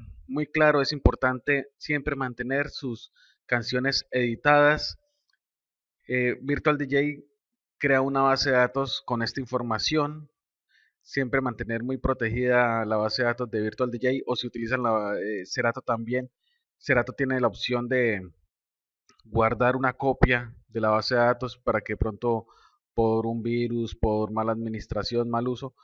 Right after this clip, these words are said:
eh, se dañe, entonces tengan ahí el...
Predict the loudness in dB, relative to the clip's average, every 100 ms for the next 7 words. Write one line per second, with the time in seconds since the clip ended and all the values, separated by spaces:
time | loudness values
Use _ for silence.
0 | _ _ _ -4 0 0 -2 0 2 2
1 | 2 -2 -2 -4 -4 -4 -2 -2 -2 -4
2 | -12 -6 -2 -2 -4 -8 -8 -12